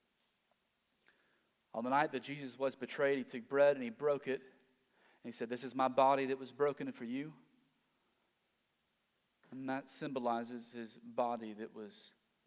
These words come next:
torn to bits on the cross.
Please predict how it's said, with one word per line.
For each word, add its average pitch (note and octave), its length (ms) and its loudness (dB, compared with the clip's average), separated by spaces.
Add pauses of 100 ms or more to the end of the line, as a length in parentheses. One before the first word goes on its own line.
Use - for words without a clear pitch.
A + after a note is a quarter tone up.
(1000)
torn B2 280 -6
to G2+ 40 -10
bits B2 460 -6
on G#2+ 220 -12
the G2 60 -18
cross. - 680 -8